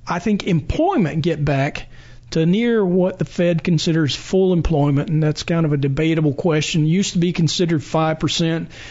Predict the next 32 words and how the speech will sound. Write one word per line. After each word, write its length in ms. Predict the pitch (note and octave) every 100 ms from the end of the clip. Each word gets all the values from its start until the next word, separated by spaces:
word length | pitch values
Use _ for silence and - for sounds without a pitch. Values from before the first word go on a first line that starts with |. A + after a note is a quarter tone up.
| - - -
January 600 | E3+ A3 A3 G3+ G3 F3+
of 100 | E3+
two 140 | G3+
thousand 400 | F#3 F#3+ E3+ D3+
twenty, 380 | - A3+ A3 A3
we 160 | F#3+ E3
had, 320 | E3 E3 D3+
uh, 180 | D3 D3
unemployment 640 | E3 F3 C#3+ F#3 E3+ D#3+
at 140 | D3
three 260 | - G3+ G#3
point 380 | - G3 D#3+ D#3
five 480 | - F3 G3 G3+ -
percent, 440 | E3+ - F3+ E3+
and 140 | E3+
it 100 | D#3+
wasn't 420 | D#3+ F3 G3+ G3+ F3+
causing 380 | G#3+ G#3 F3+
inflation. 600 | F3 D#3+ A#3+ G#3+ - D#3
Usually, 540 | E3 A#3+ B3 A3+ F#3+ - - - - -
full 200 | - D4+
employment, 640 | C4+ F#3+ A3 A3+ G#3 F#3 -
when 180 | F#3 F3+
you 100 | E3+
go 200 | F#3 G3
beyond 560 | E3 E3 F3 F3+ F3
full 200 | - E3+
employment, 600 | D#3+ C#3 E3+ E3+ E3+ D#3+
you 80 | E3
start 360 | - G#3 F#3 -
seeing 380 | A3 F#3+ D#3
wage 560 | D#3 F#3 F#3 F3 C#3+ -